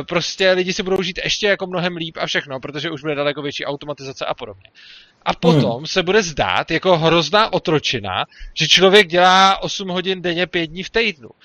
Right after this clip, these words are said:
Speaker 1: Přitom dneska je to pro nás jako v pohodě. Ale rozhodně mnohem bohatší civilizaci by tohle přišlo jako strašný.
Speaker 2: To jo,
Speaker 1: A
Speaker 2: to jo, ale my se asi moc nechápeme, protože já spíš kam, já tím mířím trošičku jinam.
Speaker 1: Ok,
Speaker 2: Jo,
Speaker 1: tak
Speaker 2: že
Speaker 1: to vysvětlete.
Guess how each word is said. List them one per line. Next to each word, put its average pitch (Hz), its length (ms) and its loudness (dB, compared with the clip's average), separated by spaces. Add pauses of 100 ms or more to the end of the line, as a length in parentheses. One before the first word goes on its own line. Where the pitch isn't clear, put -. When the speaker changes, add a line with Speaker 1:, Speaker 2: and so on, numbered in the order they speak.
(140)
Speaker 1:
Přitom 208 320 -2
dneska 160 360 -4
je 151 80 0
to 202 80 -2
pro 185 140 -4
nás 190 220 -2
jako - 160 -6
v - 80 -14
pohodě. 196 400 -6 (320)
Ale 185 220 2 (240)
rozhodně 170 580 -2
mnohem 214 460 0
bohatší 185 380 0
civilizaci 143 560 -4
by 175 140 0
tohle 151 400 0
přišlo 180 280 -4
jako 175 220 -4
strašný. - 640 -6 (480)
Speaker 2:
To 202 100 8
jo, 196 140 10
Speaker 1:
A 196 120 8
Speaker 2:
to 175 60 6
jo, 175 220 8 (120)
ale 156 220 4 (180)
my 175 80 -6
se 185 80 -2
asi 190 200 0
moc 220 120 4
nechápeme, 190 440 4 (580)
protože 139 240 2
já 156 100 6
spíš 180 400 0
kam, 165 280 4
já 156 100 6
tím 180 160 4
mířím 180 220 8
trošičku 190 500 6
jinam. 135 460 6 (220)
Speaker 1:
Ok, 151 180 -6
Speaker 2:
Jo, 135 160 0
Speaker 1:
tak 135 100 -2
Speaker 2:
že 156 220 2
Speaker 1:
to 156 80 -14
vysvětlete. 147 320 2